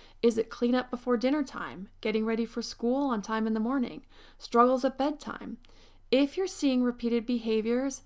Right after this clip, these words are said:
then whatever you're currently doing is not working. So you need to change your behavior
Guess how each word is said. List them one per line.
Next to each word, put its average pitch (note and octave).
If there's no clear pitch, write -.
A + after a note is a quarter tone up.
then A3+
whatever A#3
you're D4
currently B3
doing A#3
is A3
not A3
working. G#3
So -
you A#3
need B3
to B3
change D#4
your A#3
behavior -